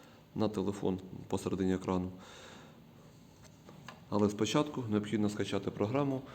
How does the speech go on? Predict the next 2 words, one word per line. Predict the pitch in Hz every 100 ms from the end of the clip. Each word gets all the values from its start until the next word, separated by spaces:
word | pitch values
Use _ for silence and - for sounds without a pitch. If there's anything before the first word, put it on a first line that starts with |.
| - - - - - - - - - - - - - - - - - - - - -
«Відеоголограма». | 95 120 127 123 117 - - - - 110 123 107 95 87 87 87 - - - - - - - -
Саме | - 135 135